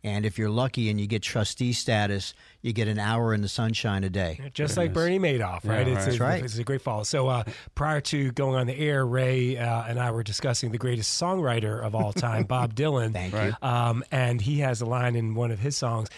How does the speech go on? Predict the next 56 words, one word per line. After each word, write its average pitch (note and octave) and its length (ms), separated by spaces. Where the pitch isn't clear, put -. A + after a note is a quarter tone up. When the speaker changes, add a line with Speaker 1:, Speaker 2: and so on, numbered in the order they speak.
Speaker 2:
"When B2 140
you D3 100
ain't C#3+ 160
got C3+ 180
nothing, D3 340
you B2+ 120
got A#2+ 160
nothing C#3 280
to A2 60
lose." A#2 440
Speaker 3:
That's G2 140
right. G2+ 220
Speaker 2:
Uh, G#2+ 260
these D#3 220
folks D#3 240
had C#3 300
something, G#2+ 580
and A2+ 160
so A#2 140
when A2 200
you, A2+ 100
when G#2+ 140
that's B2 220
taken B2+ 220
away C#3+ 140
from C#3+ 120
them, C#3 220
yes, B2 260
the A2+ 140
punishment C3+ 440
that G#2+ 160
they C#3+ 180
experience F3 580
is G2 180
that A#2+ 180
much A2 200
greater. E2 320
Speaker 3:
When F#3 140
we G3+ 80
come F3 260
back D#3+ 360
on C#3+ 120
Your D3 200
Day C#3+ 180
in B2 60
Court C3 260
with B2+ 180
Bruce A2+ 200
Hagan G#2 260
and G2 100
Ray G#2 140
Giudice, G#2+ 480
one A2+ 220
of B2+ 80
Deshaun A2+ 420
Watson's G#2+ 580